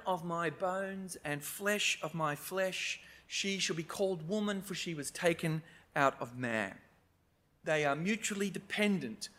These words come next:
on each other for life and for living. Just as man is born of woman, so woman is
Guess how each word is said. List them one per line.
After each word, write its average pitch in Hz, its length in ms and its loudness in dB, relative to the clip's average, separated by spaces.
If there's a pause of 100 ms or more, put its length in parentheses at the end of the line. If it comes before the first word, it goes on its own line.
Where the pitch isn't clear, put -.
(400)
on 151 160 2
each 143 240 -6
other 135 260 2
for 143 320 -4
life 160 640 2
and 147 100 -2
for - 160 -2
living. 139 460 0 (480)
Just 165 200 -4
as 147 140 -2
man 170 360 2
is 147 120 -4
born 175 340 -2
of 147 220 -4
woman, 208 460 4 (260)
so - 260 2
woman 147 560 0
is 139 360 -2